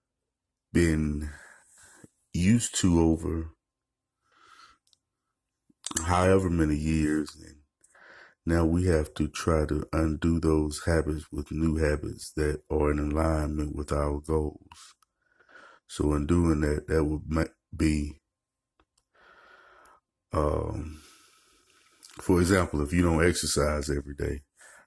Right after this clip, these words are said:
right, it's gonna be a task that's just jumping in and start getting five or six days a week. You may start with two days a week. And the key to success is not beating yourself up for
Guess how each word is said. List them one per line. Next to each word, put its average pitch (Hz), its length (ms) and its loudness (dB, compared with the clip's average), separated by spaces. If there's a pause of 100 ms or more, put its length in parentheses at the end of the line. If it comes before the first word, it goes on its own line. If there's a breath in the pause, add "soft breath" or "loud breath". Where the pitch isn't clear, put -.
(140)
right, 73 280 0 (280)
it's 80 160 -10
gonna 78 220 -2
be 76 340 -2 (120)
a 71 80 -4
task 85 520 2
that's 76 140 -6
just - 520 -4 (360 loud breath)
jumping 82 340 2
in 80 100 2
and 76 120 0
start 76 360 2
getting 76 380 -6
five 78 440 2
or 78 40 -4
six - 280 -2
days 73 300 -2
a 71 60 -4
week. 82 280 -2 (760 loud breath)
You 85 80 0
may 82 160 2
start 82 320 4
with 82 160 2
two 135 200 4
days 78 340 4
a 76 40 -4
week. - 280 -8 (840 loud breath)
And 78 140 0
the 76 80 0
key 156 260 4
to 117 80 6
success - 560 2
is 82 160 0
not 87 380 2
beating 98 260 4
yourself 82 480 2
up 95 220 4 (100)
for 76 380 0